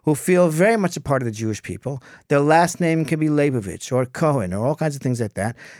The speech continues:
Their grandfather might have been in the Holocaust, all these things. And, um, they are suddenly told at a certain point, sometimes the parents tell them when they're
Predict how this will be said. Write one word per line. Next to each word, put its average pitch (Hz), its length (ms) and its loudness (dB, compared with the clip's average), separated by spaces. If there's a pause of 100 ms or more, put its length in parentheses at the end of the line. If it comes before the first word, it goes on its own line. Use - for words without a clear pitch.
Their 139 140 0
grandfather 160 560 2
might 147 220 0
have 139 80 -4
been 143 80 0
in 139 140 0
the 127 80 0
Holocaust, - 760 -4 (220)
all 190 160 2
these 185 220 -2
things. 98 340 -6 (400)
And, 131 440 0
um, 127 400 2
they 160 200 2
are 160 100 0
suddenly 170 460 0
told 180 460 0
at 131 80 0
a 123 40 -2
certain 165 320 -2
point, 139 260 -2
sometimes 131 320 -2
the 123 60 -4
parents 123 280 -4
tell 123 200 -4
them 117 260 -2
when 113 140 -2
they're 104 140 -2